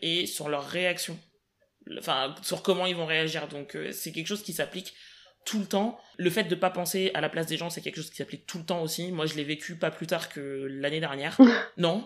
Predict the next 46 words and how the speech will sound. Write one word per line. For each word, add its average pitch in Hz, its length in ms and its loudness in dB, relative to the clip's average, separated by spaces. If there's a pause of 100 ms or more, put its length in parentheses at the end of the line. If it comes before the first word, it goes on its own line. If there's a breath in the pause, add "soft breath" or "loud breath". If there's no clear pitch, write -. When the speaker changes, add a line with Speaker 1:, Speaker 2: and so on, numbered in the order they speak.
(120)
Speaker 1:
que 175 100 -6
je 160 60 -6
dis, 147 340 -6
que 165 100 -8
dis-je ? 147 300 -10 (320)
Speaker 2:
Mm. 233 200 10
Speaker 1:
Que 175 120 -2
début 180 220 0
d'année, 151 360 0 (720 soft breath)
euh, 151 120 0
pour 160 180 0
mon 170 160 2
entretien 180 420 -2
annuel, 175 460 0 (100)
où 165 140 -6
j'étais 151 240 -4
arrivée 147 320 -2
dans 160 140 -4
une, 143 220 -8
euh, 135 200 -8 (480)
dans 143 180 -10
un 143 100 -6
esprit, 160 400 -10
euh, - 60 -4 (140)
hyper 226 380 2
négatif. 170 580 -2 (1000)
Et 165 100 4
en 147 100 2
fait, 180 280 0
euh, 135 300 0 (720)
les, 139 680 -4
les 151 140 -4
premiers 180 420 0
mots, 180 240 0
euh, 143 180 0
de 143 60 -10
ma 147 80 -4
manager, 143 420 -4
ça 165 120 -8
a - 40 -6
été, « 151 160 -8
Bah, 151 100 -4
je 151 60 -4
suis - 120 -4
très 156 140 -4
contente. » 202 500 -6